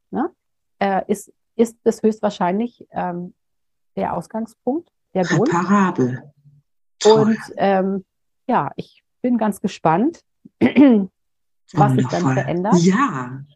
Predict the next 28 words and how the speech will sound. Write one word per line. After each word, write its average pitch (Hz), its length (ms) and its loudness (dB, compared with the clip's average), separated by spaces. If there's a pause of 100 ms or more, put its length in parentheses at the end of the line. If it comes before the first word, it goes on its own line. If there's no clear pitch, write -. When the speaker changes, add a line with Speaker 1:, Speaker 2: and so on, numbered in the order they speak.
(140)
Speaker 1:
Ähm, 202 120 -2 (200)
Speaker 2:
schön. 147 440 -4 (580)
Speaker 1:
das 220 180 4
heißt 226 260 2
nicht, 269 220 0
dass 220 140 0
es 247 120 -6
bei 202 120 -2
vielen 226 300 -2
anderen 202 280 -4
auch 180 120 -6
so - 140 -10
ist, - 260 -12 (140)
ne? 175 140 -8
Speaker 2:
Ja, 139 180 2
Speaker 1:
Also 190 280 -6
Speaker 2:
weil 156 100 0
das 156 220 -2
so 165 180 0
unterschiedlich 139 400 0
Speaker 1:
Vaginismus 240 460 -2
hat - 0 -
ganz 247 140 2
Speaker 2:
sein 254 160 2
kann, 254 80 -2
Speaker 1:
unterschiedliche 240 560 -2
Speaker 2:
ne? 233 120 -4
Speaker 1:
Ursachen. 262 520 0